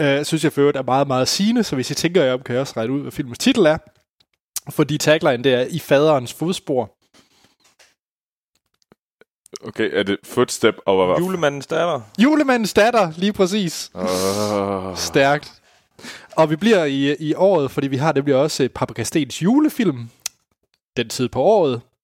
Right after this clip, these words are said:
Speaker 1: Og så bliver vi også i dansen, fordi den sidste film, der går i den her uge, det er Ko-,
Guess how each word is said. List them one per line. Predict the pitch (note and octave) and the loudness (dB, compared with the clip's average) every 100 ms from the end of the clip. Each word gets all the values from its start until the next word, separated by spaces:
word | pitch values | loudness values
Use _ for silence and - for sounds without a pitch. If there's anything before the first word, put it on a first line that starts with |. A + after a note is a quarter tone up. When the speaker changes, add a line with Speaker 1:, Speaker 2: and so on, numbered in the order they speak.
| _ - - - - - - | _ -20 -20 -20 -20 -20 -4
Speaker 1:
Og | D3 | -2
så | - F#3 | 2 0
bliver | F#3+ A3 F3 | 2 2 4
vi | C#3+ | 4
også | E3 D3+ | 2 2
i | - | 2
dansen, | G#3+ G3+ - C#3+ | 2 0 -6 -6
fordi | C3 | -6
den | C3+ | -2
sidste | - B3 - | -2 -2 -4
film, | E3+ | -6
der | C3+ | -2
går | D3 | 0
i | C#3 | 0
den | C#3 | 0
her | |
uge, | C3 D3+ E3+ | 0 0 2
det | E3 | 0
er | B2 | 0
Ko-, | - - C#3+ | -4 -2 -2